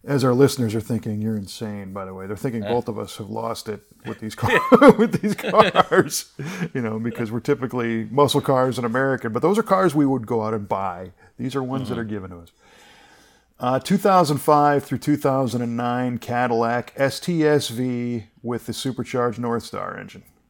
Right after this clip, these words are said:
Speaker 2: Ooh.
Speaker 1: Yes.
Speaker 2: Nice car.
Speaker 1: Great car. S T S was the full size.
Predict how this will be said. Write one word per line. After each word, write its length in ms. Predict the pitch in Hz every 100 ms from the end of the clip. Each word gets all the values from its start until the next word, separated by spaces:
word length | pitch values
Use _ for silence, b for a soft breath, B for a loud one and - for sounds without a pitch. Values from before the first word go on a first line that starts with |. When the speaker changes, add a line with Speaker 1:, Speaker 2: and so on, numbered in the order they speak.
| _
Speaker 2:
Ooh. 880 | 117 202 220 190 117 90 78 67 64 b b b -
Speaker 1:
Yes. 460 | - - - - -
Speaker 2:
Nice 380 | 92 87 87 107
car. 560 | - 143 214 247 208 202
Speaker 1:
Great 340 | 131 139 151
car. 500 | - 117 104 101 87
S 220 | - 143 -
T 180 | 143
S 240 | 139 139 -
was 140 | 123
the 80 | 107
full 220 | - 151
size. 640 | 143 151 143 139 135 -